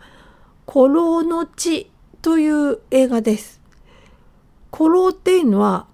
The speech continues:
孤独な狼と書いて、孤独っていうか、子ですね。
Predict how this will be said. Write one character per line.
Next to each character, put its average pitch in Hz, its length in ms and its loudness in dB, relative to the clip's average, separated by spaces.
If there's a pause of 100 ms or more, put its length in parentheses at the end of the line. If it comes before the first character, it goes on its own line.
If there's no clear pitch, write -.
孤 277 220 -4
独 339 420 -2
な 349 220 0
狼 330 440 0
と 220 160 -4
書 214 120 0
い 214 80 -4
て、 - 340 -14 (160)
孤 - 160 -12
独 262 280 -4
っ - 20 -8
て - 320 -8
い - 20 0
う - 20 -8
か、 214 200 -8 (340)
子 330 160 -2
で 208 140 -6
す - 100 -8
ね。 240 160 -2